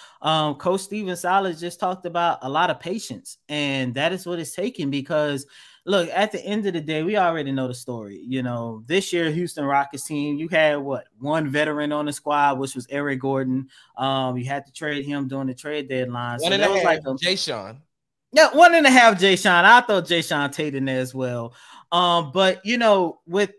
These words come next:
Speaker 1: the lineup and these rotations that we saw, a lot of these guys, they were extremely young. I mean, most of these guys should be getting ready to play in March Madness, if not today, <laughs> hopefully tomorrow.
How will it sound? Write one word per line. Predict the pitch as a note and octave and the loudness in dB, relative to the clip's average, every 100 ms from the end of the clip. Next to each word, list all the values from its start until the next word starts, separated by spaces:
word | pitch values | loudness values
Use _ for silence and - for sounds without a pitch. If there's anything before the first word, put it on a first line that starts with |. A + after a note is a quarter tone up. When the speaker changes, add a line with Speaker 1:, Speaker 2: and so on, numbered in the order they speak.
| - | -2
Speaker 1:
the | E3 | -2
lineup | D3+ F#3+ G#3 F3+ | 2 2 2 -2
and | E3 E3 | -4 -4
these | D#3 D#3+ | -4 -6
rotations | C#3+ - F3 E3 C#3+ | -8 -6 -8 -6 -8
that | C#3+ C3+ | -6 -6
we | C3+ | -6
saw, | B2 - E3+ D3+ C3 - - | -6 -2 0 0 -2 -8 -12
a | C3 | -4
lot | D#3 G#3+ | -2 -2
of | F3+ | -2
these | D3 C#3 | -8 -8
guys, | C3 C#3 E3+ D3 C3 B2 | -4 0 2 2 -2 -6
they | D#3+ | -4
were | F3+ D#3+ D3 | -4 -4 -8
extremely | C3+ - D3+ C#3+ C#3+ | -12 -10 -6 -4 -2
young. | B2+ F#3 C#3 | -2 -2 -2
I | C#3+ | -4
mean, | C#3+ | -4
most | C3+ G#3+ - | -2 -4 -4
of | |
these | D3 B2+ | -8 -8
guys | B2 C3+ C3 C3 | -4 -2 -2 -4
should | D3+ C3 | -8 -6
be | C#3+ C#3+ C3+ - _ | -4 -4 -6 -12 _
getting | D3 E3+ D#3 | -2 -2 0
ready | D#3+ D3 | 0 -2
to | C3+ | -6
play | F3 E3+ C#3+ | -4 -2 -2
in | |
March | C#3+ D#3 D3+ | 0 0 0
Madness, | C#3 F3 F3+ C#3+ C3 | 4 4 4 0 -6
if | D3 D#3 | -6 -2
not | E3 D#3+ | -2 -2
today, | F3 C#3+ F#3+ D3 | -6 0 0 2
<laughs> | |
hopefully | E3 G#3+ B2+ - F3+ | 0 -2 -4 -4 -2
tomorrow. | - D#3 D3 G#3+ E3+ A#2+ | -4 -4 4 6 6 0